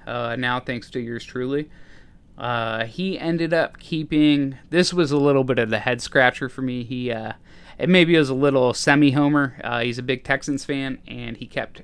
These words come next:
DeAndre Hopkins as his, uh, franchise player and ended up with Josh Jacobs and Aaron Rodgers in his keeper lottery. Uh, this was real heartbreaking for him 'cause he had Kamara.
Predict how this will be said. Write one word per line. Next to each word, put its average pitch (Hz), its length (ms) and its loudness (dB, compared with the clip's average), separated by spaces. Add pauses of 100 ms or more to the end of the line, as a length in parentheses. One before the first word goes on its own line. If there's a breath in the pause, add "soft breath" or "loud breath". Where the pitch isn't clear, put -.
(100)
DeAndre 143 480 0
Hopkins 151 720 -4
as 123 360 -4
his, 120 680 -8 (720 soft breath)
uh, 110 300 -2
franchise 202 500 -2
player 196 500 0
and 131 560 -6
ended 139 240 -6
up 135 120 -2
with 127 120 -8
Josh 135 380 -2
Jacobs 147 480 -4
and 127 300 -12
Aaron 139 360 0
Rodgers 127 720 -2
in 120 280 -8
his 117 460 -12
keeper 139 720 -8
lottery. 127 800 -2 (480 soft breath)
Uh, 127 260 4
this 147 200 0
was 123 160 -8
real 135 240 4
heartbreaking 123 540 -4
for 135 200 -6
him 123 100 -6
'cause 120 180 -16
he - 60 -20
had 127 240 -4
Kamara. 151 580 0